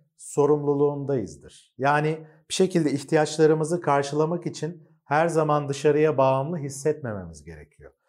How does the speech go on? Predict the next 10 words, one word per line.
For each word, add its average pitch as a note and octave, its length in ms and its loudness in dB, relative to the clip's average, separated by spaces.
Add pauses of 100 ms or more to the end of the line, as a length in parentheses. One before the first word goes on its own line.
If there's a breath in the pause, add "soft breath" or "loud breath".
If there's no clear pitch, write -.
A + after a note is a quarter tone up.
(180)
Evet, E3 340 4
dışarıdan C#3 540 2
beslenmek C#3 600 -2
çok F#3 220 -4
önemli A#2+ 480 -6 (360 soft breath)
ama D#3 340 -2
öncelikle D3 680 -2
bir C3 60 -6
yetişkin B2 520 -4
olarak C#3+ 560 -2